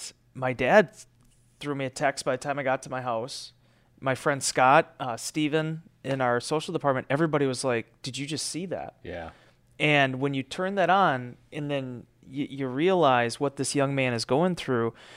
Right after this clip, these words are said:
Speaker 1: a few things went through my mind. First, you know, God help him. I mean, just, like, s-, literally dropping to your knees and saying a prayer right now, f-, right now for the poor kid, twenty-four years old. His mom's in the stadium. Two,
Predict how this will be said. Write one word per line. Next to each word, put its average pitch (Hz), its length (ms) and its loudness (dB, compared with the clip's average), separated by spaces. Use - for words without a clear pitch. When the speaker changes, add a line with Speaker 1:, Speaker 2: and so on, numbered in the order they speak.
Speaker 1:
a - 60 -8
few 208 200 -2
things 180 300 0
went 160 160 0
through 160 140 -2
my 131 120 4
mind. 131 400 2
First, 160 340 0
you 123 80 -6
know, 107 160 -6
God 135 240 6
help 131 340 -2
him. 107 360 -12
I 123 80 -12
mean, 120 200 -10
just, 117 260 -12
like, 113 260 -4
s-, - 300 -6
literally 123 380 -2
dropping 127 420 2
to 117 60 -2
your 107 340 -4
knees 127 320 -6
and 113 100 -10
saying 123 280 -4
a 113 60 -6
prayer 127 300 0
right 113 240 -2
now, 123 200 2
f-, - 200 -6
right 117 260 -4
now 135 200 2
for 151 120 -4
the 127 60 0
poor 131 220 -4
kid, 127 240 -6
twenty-four 143 420 -6
years 127 180 -4
old. 127 140 -2
His 120 160 -8
mom's 131 300 0
in 123 80 -6
the 117 60 -8
stadium. 127 580 -4
Two, 147 540 4